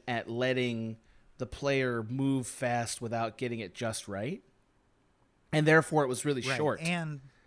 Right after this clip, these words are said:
Speaker 1: You know?
Speaker 2: Well, by virtue of the fact that each level also includes you can travel to the past or future, and that affects the board.
Speaker 1: Right.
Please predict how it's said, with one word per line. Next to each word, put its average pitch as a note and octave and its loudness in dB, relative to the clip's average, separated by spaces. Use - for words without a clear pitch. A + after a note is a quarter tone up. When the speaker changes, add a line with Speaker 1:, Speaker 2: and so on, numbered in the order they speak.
Speaker 1:
You B2+ -6
know? A2+ -2
Speaker 2:
Well, D#3+ 0
by D3+ -2
virtue D#3 -2
of D3+ -6
the D#3 -4
fact D3 -6
that C3+ -4
each C3 -8
level B2+ -6
also C3 -10
includes B2+ -10
you A#2+ -10
can B2 -16
travel B2+ -8
to B2 -12
the A2+ -14
past B2+ -10
or A2+ -10
future, B2+ -10
and A#2+ -12
that A2+ -8
affects A2+ -12
the B2 -12
board. G#2 -10
Speaker 1:
Right. A2 0